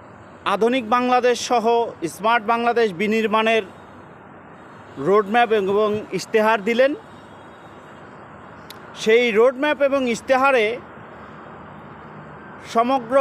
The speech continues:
বাংলাদেশব্যাপী যে পরিমাণ কাজ, অবকাঠামোগত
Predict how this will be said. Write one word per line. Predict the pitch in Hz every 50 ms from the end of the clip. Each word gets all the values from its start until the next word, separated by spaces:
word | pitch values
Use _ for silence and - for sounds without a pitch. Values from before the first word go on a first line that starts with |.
| 220 175 214
বাংলাদেশব্যাপী | 226 247 254 269 269 240 285 277 240 226 269 269 269 277 254 214 185 196 - - - - - - - - - - - - - - - - - - - - - - - - - - - - - - - - - - - - - - - - - - - - - - - - - - - - - - - - - - - - - - - - - - -
যে | - 262 - - 285
পরিমাণ | 285 285 285 277 294 285 277 262 - - -
কাজ, | 233 240 240 240 247 220 - - - - - - - - - - - - - - 190
অবকাঠামোগত | 185 226 202 233 226 202 214 226 226 233 220 233 226